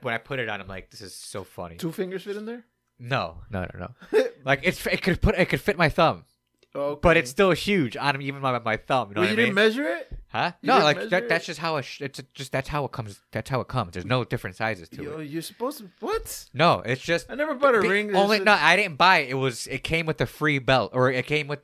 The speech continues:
Speaker 1: I bought the belt. It was a, buy a belt, get a ring for
Speaker 2: Oh,
Speaker 1: free.
Speaker 2: okay.
Speaker 1: So it was like a fifty dollar ring that says
Speaker 2: Yeah.
Speaker 1: F F L, and it's like huge, and it,
Speaker 2: Yeah.
Speaker 1: but it looks nice. Anyways, god damn it.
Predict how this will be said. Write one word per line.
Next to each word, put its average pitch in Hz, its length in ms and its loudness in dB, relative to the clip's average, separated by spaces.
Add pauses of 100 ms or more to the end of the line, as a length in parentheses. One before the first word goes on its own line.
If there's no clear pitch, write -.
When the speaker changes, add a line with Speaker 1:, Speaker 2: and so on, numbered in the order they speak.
Speaker 1:
I 120 80 0
bought 139 220 2
the 123 60 -6
belt. 135 280 4
It 120 80 -6
was 117 160 0
a, 95 60 -6 (580)
buy 151 160 6
a 151 60 2
belt, 156 320 4
get 147 80 4
a 139 40 4
ring 143 200 4
for 135 60 0
Speaker 2:
Oh, - 80 -4
Speaker 1:
free. 143 220 6
Speaker 2:
okay. 123 360 -12 (320)
Speaker 1:
So - 120 -4
it - 20 2
was 123 60 0
like 147 120 -4
a - 40 -18
fifty 156 200 -2
dollar 135 240 4
ring 117 260 0
that 101 120 0
says 127 200 4
Speaker 2:
Yeah. 123 160 0
Speaker 1:
F 123 120 0
F 123 180 2
L, 107 400 2
and 110 80 -4
it's 107 100 -6
like 104 160 -2
huge, 104 480 -4
and 131 160 -6
it, 120 60 -2
Speaker 2:
Yeah. 113 80 -6
Speaker 1:
but 107 120 -4
it 104 80 -4
looks 110 200 -8
nice. 110 280 -8 (480)
Anyways, 135 640 2 (300)
god 165 240 -10
damn 160 220 -4
it. 90 100 -14